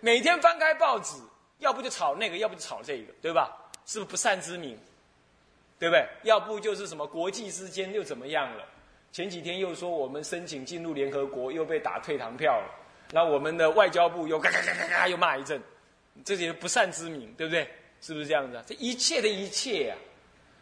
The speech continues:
我都不管它好坏，我只是说这些对一般众生来讲就叫不善之名，懂吗？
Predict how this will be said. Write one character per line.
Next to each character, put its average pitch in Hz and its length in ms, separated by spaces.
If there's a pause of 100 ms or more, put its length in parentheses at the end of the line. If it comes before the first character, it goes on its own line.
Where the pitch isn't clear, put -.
(160)
我 180 280
都 285 120
不 349 80
管 214 180
它 220 140
好 147 220
坏， 135 240 (180)
我 175 140
只 165 160
是 185 80
说 180 280 (220)
这 214 240
些 160 300 (220)
对 247 160 (120)
一 214 80
般 190 220
众 185 180
生 156 200
来 131 160
讲 117 160
就 127 80
叫 120 200
不 139 80
善 156 380
之 120 140
名， 110 200 (580)
懂 107 120
吗？ 113 200